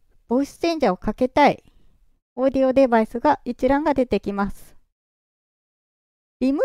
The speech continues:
ーブとボタンがなっているものは、ボイスチェンジャーがセットアップされている状態のもの。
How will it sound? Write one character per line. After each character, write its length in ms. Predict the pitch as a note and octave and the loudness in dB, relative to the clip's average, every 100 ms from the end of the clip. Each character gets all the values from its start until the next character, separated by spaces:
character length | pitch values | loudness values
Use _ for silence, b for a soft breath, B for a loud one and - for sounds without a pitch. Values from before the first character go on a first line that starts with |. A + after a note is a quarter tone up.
| A#4+ | 2
ー 40 | |
ブ 120 | E4 | 0
と 160 | D4 G3 | -2 -2
ボ 160 | - G#3+ | -2 0
タ 160 | B3+ | 2
ン 40 | C4 | 2
が 120 | C4+ | 4
な 80 | D4 | 2
っ 100 | - | 4
て 100 | A#3+ | 2
い 40 | |
る 80 | A3 | 2
も 160 | A3 | -4
の 160 | A#3+ C4+ | -4 0
は、 260 | E4+ C#4+ - _ | 2 2 -2 _
ボ 140 | A#3+ | 0
イ 40 | B3+ | 0
ス 140 | - | -2
チ 140 | - C4 | -4 -2
ェ 60 | |
ン 60 | C4 | 0
ジ 80 | G#3 | 0
ャ 60 | |
ー 20 | |
が 120 | G#3 B3+ | 0 0
セ 140 | G3+ | 0
ッ 60 | - | -4
ト 80 | - | -2
ア 60 | B3+ | -2
ッ 20 | |
プ 160 | - A#3+ | -2 -8
さ 160 | A3 | -4
れ 140 | F#3+ F#3+ | -2 0
て 160 | A3+ | 0
い 40 | A#3 | 0
る 120 | D4 | -2
状 200 | A#3 A3 | -4 -4
態 240 | - G#3+ | -2 -2
の 100 | G3+ | -2
も 180 | G3+ G3+ | -6 -8
の。 200 | G#3 G#3 | -8 -10